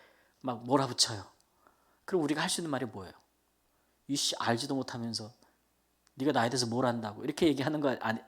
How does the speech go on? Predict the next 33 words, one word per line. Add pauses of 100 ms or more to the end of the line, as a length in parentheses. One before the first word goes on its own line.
그렇게
말하지
않습니까,
우리도? (320)
하나님이
그
말하고
있는
거예요. (420)
"넌
나에
대해서
알지도
못하면서 (320)
왜
말을
함부로
하는
거냐?" (280)
이렇게
말씀하고 (320)
있는
것이죠. (1500)
이거
참
묘한
게요. (800)
욥은
새
친구들에게
똑같은
말을
했어요.